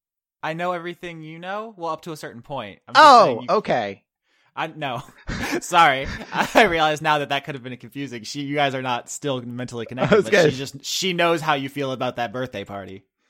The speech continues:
Speaker 2: Look, things happen. Let's, let's not get caught up in the past with these things.
Speaker 1: Yeah, the past sucked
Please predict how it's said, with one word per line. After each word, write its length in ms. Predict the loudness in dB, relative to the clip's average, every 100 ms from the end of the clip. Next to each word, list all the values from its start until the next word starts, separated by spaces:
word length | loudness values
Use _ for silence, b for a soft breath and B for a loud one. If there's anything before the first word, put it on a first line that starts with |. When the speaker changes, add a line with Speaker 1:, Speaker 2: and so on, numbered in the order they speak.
| _ _ _ _
Speaker 2:
Look, 200 | -4 -4 -2
things 220 | -4 2
happen. 580 | 4 4 0 -2 -2 -8 _ _ 4
Let's, 500 | 4 6 2 -2 -8
let's 240 | -8 0
not 280 | 2 2 0
get 200 | -4 -4
caught 280 | -2 2 2
up 180 | 2 -2
in 80 | -8
the 60 |
past 760 | -4 2 2 2 -2 -8 -20 -20 -16
with 120 | -12
these 220 | -12 -12
things. 640 | -8 -8 -6 -10 -12 -14 -16 _ _ _ _ _ _
Speaker 1:
Yeah, 220 | 4 6
the 100 | 4
past 360 | 6 6 6 2
sucked 520 | 4 4 2 -14